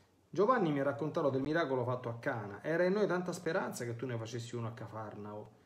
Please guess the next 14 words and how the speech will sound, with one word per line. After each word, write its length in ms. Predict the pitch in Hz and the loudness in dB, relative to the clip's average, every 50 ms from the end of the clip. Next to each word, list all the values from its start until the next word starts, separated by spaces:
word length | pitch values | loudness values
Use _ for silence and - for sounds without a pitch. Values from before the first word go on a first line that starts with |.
| - _ _ _ _ _ | -20 _ _ _ _ _
E 180 | - 131 - | -8 -8 -2
tu 100 | - 233 | 2 4
hai 160 | 220 165 143 | 4 6 6
detto 280 | 139 143 131 - - 131 | 4 2 0 0 -2 0
che 100 | 123 135 | 0 0
non 120 | 151 156 | 0 0
facevi 380 | - 165 156 - 175 160 139 143 | 0 -2 -2 0 0 2 2 4
miracolo 500 | 180 196 165 120 113 113 117 123 120 117 | 2 2 2 2 0 -2 -2 -2 -2 -2
se 120 | 117 139 | -2 -4
prima 360 | - - - 123 110 107 107 113 | -6 -8 -6 -6 -6 -6 -6 -6
non 160 | 135 156 156 | -4 -4 -2
avevi 240 | 143 120 117 120 120 | -2 0 0 0 0
adempiuto 500 | 131 143 131 120 - - 107 107 - 107 | -2 -2 -4 -6 -6 -8 -8 -8 -8 -8
la, 120 | 107 | -8